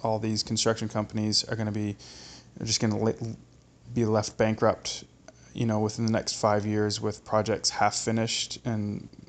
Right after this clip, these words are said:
like, w-, when was it, two thousand two in the States? Um, love to hear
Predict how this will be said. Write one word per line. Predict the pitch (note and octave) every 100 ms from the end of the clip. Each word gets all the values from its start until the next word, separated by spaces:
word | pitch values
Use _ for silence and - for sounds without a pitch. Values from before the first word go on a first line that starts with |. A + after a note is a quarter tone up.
| - - - - - - -
like, | - G#2 - - - - - - -
w-, | G#2 G#2+
when | A2+ A#2+
was | G2+ -
it, | -
two | A2+
thousand | G#2+ G#2 G#2+
two | - A2
in | G#2
the | G#2
States? | - A2+ - - - - - - - - - - - - -
Um, | A2+ G#2+ G#2+ G#2 - - - - - - - - - - - -
love | A#2+ A2+
to | A2+
hear | - A#2 A2 G#2+ G#2+ -